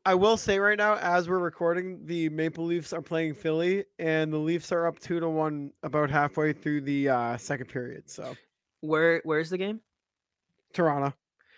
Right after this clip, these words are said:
Speaker 2: What's Philly's record?
Speaker 1: Philly, uh, they're five two and two
Speaker 2: I know,
Speaker 1: under
Speaker 2: I think
Speaker 1: Torts.
Speaker 2: well, they started, what, four and oh?
Speaker 1: Yeah. Yep.
Speaker 2: So they're, uh, one, two, and two in their last five.
Speaker 1: Yep.
Speaker 2: Yeah, so I'm gonna t-,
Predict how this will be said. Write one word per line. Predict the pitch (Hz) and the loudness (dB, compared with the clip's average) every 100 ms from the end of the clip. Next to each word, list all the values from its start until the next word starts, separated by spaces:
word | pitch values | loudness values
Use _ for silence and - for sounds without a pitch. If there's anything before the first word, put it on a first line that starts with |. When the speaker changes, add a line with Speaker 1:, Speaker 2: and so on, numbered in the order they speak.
| _ _ | _ _
Speaker 2:
What's | - 151 156 | -4 -4 -4
Philly's | - 175 170 | -4 -4 -2
record? | 175 - 208 _ _ _ _ _ _ _ _ _ _ - | -4 -4 -10 _ _ _ _ _ _ _ _ _ _ -2
Speaker 1:
Philly, | 190 339 370 | 2 4 4
uh, | 175 - | 2 2
they're | 180 214 | 4 6
five | - 320 - | 4 2 2
two | 220 | 2
and | 170 | 4
two | - 202 147 - _ _ _ - | 4 4 2 -4 _ _ _ -2
Speaker 2:
I | 160 | 4
know, | 208 | 6
Speaker 1:
under | 175 | 8
Speaker 2:
I | 196 | 6
think | - | 8
Speaker 1:
Torts. | 185 170 - - - 311 - _ - | 6 6 -2 -12 -14 -20 -20 _ 2
Speaker 2:
well, | 208 | 4
they | 202 | 6
started, | 202 - 262 233 175 | 4 4 4 6 4
what, | 190 151 | 2 0
four | - 180 160 | -2 0 2
and | 143 | 4
oh? | 170 240 - _ _ _ _ _ | 2 0 -8 _ _ _ _ _
Speaker 1:
Yeah. | 185 233 - _ _ - | 8 8 6 _ _ 2
Yep. | 208 - _ _ | 4 4 _ _
Speaker 2:
So | - - 165 | -12 -2 0
they're, | 165 165 160 156 | 2 4 4 4
uh, | 151 151 151 | 4 2 0
one, | 151 160 170 | 0 -2 -2
two, | - 175 | -4 -6
and | 160 | -6
two | 156 165 180 | -6 -6 -4
in | 175 | -2
their | |
last | 151 151 - | -2 -2 -6
five. | - 139 180 196 - _ _ _ _ _ _ _ | -4 -2 -2 -4 -16 _ _ _ _ _ _ _
Speaker 1:
Yep. | 170 156 _ _ _ _ _ _ _ _ _ 151 | -4 -4 _ _ _ _ _ _ _ _ _ -6
Speaker 2:
Yeah, | 120 | -4
so | 110 - 135 | -6 -4 -2
I'm | 135 | -2
gonna | 175 | -2
t-, | 196 | -6